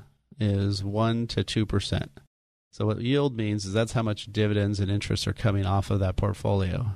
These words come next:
So if you got, say, a million dollars in there and you're averaging one or two percent,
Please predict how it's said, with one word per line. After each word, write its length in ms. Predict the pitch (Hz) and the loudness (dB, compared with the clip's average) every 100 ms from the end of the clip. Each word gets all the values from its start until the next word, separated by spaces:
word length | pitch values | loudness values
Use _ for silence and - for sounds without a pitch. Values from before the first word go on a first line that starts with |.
| - _ _ _ | -8 _ _ _
So 380 | - - 110 107 | -8 -2 2 2
if 100 | 104 | 0
you 120 | 120 | -2
got, 260 | 110 104 98 - - _ - | 0 0 0 -6 -20 _ -10
say, 220 | - 101 | -4 -2
a 40 | 98 | 0
million 380 | 117 117 110 | 2 2 2
dollars 500 | 107 101 101 110 104 | 2 0 0 -2 -2
in 120 | 101 98 | -2 -2
there 400 | 101 104 98 87 - 110 | 0 0 -2 -6 -8 -2
and 160 | 107 | 0
you're 140 | 107 104 | 2 2
averaging 480 | 107 107 104 101 | 2 2 0 0
one 160 | 107 110 | 2 2
or 100 | 104 | 0
two 220 | - 117 | 0 -2
percent, 640 | - 104 - 135 113 101 | -2 -4 0 2 2 -2